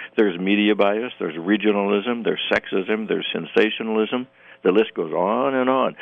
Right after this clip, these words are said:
So there's a lot of ways we can be, have a bias. It's, I, I really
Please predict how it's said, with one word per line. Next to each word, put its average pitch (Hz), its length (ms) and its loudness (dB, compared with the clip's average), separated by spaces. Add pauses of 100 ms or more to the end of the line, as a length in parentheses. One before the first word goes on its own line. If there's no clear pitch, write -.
(180)
So 139 100 4
there's 123 180 2
a 127 60 4
lot 143 220 4
of 135 80 0
ways 123 220 0
we 110 480 0
can 104 720 -4
be, 113 320 2
have 107 260 0
a 87 60 0
bias. - 420 -4 (760)
It's, 120 220 0
I, 127 340 2
I 104 140 2
really 101 280 -2